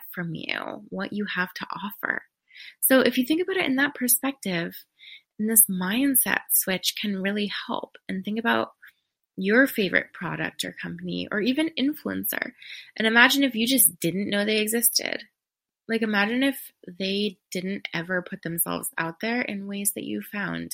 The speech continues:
And yeah, they had some customers and some people were buying their stuff, or some people are consuming whatever it is they're putting out there. But you personally never got to come across their stuff because they weren't putting it out there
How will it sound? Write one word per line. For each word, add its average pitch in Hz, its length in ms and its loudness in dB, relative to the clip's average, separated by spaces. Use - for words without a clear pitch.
And 180 260 -6
yeah, 240 120 6
they 208 100 2
had 220 200 0
some 208 260 2
customers 208 600 2
and 190 160 -2
some 170 120 -2
people 190 220 -4
were 202 120 -2
buying 160 300 -4
their 202 120 -4
stuff, 185 560 -2
or 170 180 -8
some 190 400 0
people 190 240 -4
are 185 100 4
consuming 180 460 0
whatever 165 300 -2
it 175 60 0
is 180 120 0
they're 175 140 -2
putting 160 240 -4
out 160 160 -4
there. 311 240 0
But 185 120 2
you 208 200 2
personally 202 480 0
never 165 300 0
got - 180 -4
to - 120 -12
come 170 100 -8
across 165 580 -4
their 156 140 -10
stuff - 320 -2
because 165 240 -2
they 165 100 -4
weren't 190 260 -2
putting 240 200 -4
it 240 80 -4
out 254 160 0
there 233 280 -2